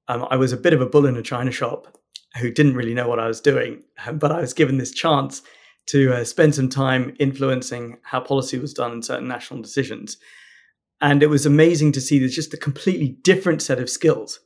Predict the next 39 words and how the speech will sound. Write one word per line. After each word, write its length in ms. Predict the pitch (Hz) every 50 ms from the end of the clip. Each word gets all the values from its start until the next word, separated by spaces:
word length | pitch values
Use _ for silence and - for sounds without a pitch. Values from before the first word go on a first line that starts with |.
| _ _ _ _ -
to 100 | - - -
operate 540 | 147 - - 143 135 127 123 127 - - - _ _ _ _ _ -
in 160 | 139 127 123
that 380 | 131 127 127 135 - - - _ -
environment. 520 | 120 110 123 123 120 113 104 101 107 - _ _ _ _ _ _ _ _ _ -
Medicine 500 | 156 165 185 185 202 190 - 170 156 139
is 80 | 123
very 160 | - 151 151
one-on-one. 640 | 139 120 135 135 131 127 120 127 143 175 196 190 - -
You 100 | - 131
look 220 | 131 143 151 147 -
after 260 | 143 139 - - -
the 60 | 135 -
patient 380 | - - 143 135 - - 131 127
in 100 | 120 117
front 240 | - 139 139 135
of 80 | 143 156
you. 280 | 165 165 180 196 190 - _ _ _ _ _ _ _ _ - -
Sometimes 520 | - - 160 160 160 156 156 147 147 139
you're, 220 | 139 - - - - -
you're 140 | 131 123
working 280 | 127 131 127 127 - 127
in 60 | 113
teams 380 | 117 - 135 131 147 160 156 -
for 100 | - 120
sure, 260 | - - 139 147 165
but 140 | 147 - -
there's 160 | 131 123 127
no 140 | 139 135 135
real 320 | 131 131 135 127 123 - - _ _ _ _
team 300 | - - 151 143 139 135
building, 540 | 131 139 131 131 127 127 123 123 120 113 113 _ _ _ _ _ _ _ _ -
uh, 140 | 120 120 - -
exercise 480 | 143 147 147 - - - 131 127 113 117
or 40 |
training 380 | 110 - - 139 131 127 120 117
you 80 | 113 107
go 220 | 139 127 123 123
through. 400 | 123 - 127 123 120 120 117 113